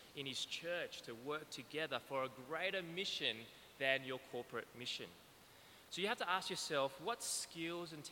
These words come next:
talents are you withholding from Jesus? And I have to say, as a church, we are actually doing really well in our use of time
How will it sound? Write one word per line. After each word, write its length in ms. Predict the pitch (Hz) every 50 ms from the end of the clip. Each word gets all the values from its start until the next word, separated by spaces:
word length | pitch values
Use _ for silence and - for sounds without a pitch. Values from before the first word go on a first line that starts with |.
| - -
talents 480 | 156 160 156 139 123 123 - - - - - - - - - - - - - - -
are 80 | 127 131
you 180 | 127 143 151
withholding 760 | 143 147 143 - - - - 147 147 147 156 156 147 147 143
from 160 | 135 - 135 117
Jesus? 580 | - 117 104 98 - - - - - - - - - - - - - - - - - - - - - - - - - - - - - - 165
And 60 | 180
I 20 |
have 100 | 196 226
to 60 | - -
say, 160 | - 196 175 -
as 160 | - 175 180 180
a 60 | 165
church, 440 | - - - 170 151 143 139 - -
we 160 | 165 185 208
are 60 | 185 - 180
actually 280 | 190 185 - 196 180 147
doing 160 | 165 156 147 135 131
really 220 | 135 147 147 147 127 120
well 400 | 123 127 127 120 113 107 104 113 - - -
in 80 | 123 120 - - 120
our 80 | 117 113 110 120
use 180 | 127 - -
of 120 | 123 110 -
time 540 | - - - 127 135 135 135 139 147 147